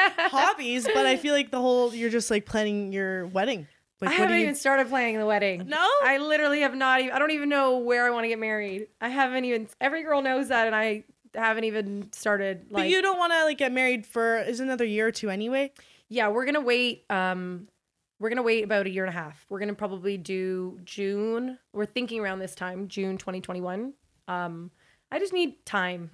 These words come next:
Speaker 1: Like, I don't have a lot of time on my hands regularly, so, like, I need enough time to plan it, to do what I wanna do. Um, this is a really busy time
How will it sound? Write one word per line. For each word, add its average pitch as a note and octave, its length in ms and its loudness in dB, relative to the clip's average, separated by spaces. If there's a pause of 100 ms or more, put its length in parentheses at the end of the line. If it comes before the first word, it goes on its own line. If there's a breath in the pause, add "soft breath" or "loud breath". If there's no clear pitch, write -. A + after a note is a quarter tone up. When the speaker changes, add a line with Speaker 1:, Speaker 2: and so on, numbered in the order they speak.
(100)
Speaker 1:
Like, G3+ 140 -10
I G#3+ 80 -2
don't B3 100 -4
have A#3+ 200 0
a A#3+ 40 -4
lot G#3+ 280 2
of G#3 100 -6
time G3+ 240 -4
on F#3+ 80 -6
my F#3+ 160 -8
hands F#3 360 -8
regularly, G3+ 520 -4
so, F#3+ 240 -6
like, F3+ 260 -6 (300 soft breath)
I G#3 60 -2
need B3 140 0
enough A#3 200 -2
time A3 240 -4
to G#3+ 80 -6
plan F#3+ 320 -4
it, F#3 300 -6
to - 80 -20
do F#3+ 100 -6
what F#3 100 -4
I F#3 80 -4
wanna F3+ 240 -6
do. F3 460 -6 (100)
Um, F3 240 -6
this F#3+ 160 -6
is G#3 80 -6
a G#3 60 -4
really G3+ 180 0
busy F3+ 240 -6
time F3+ 240 -8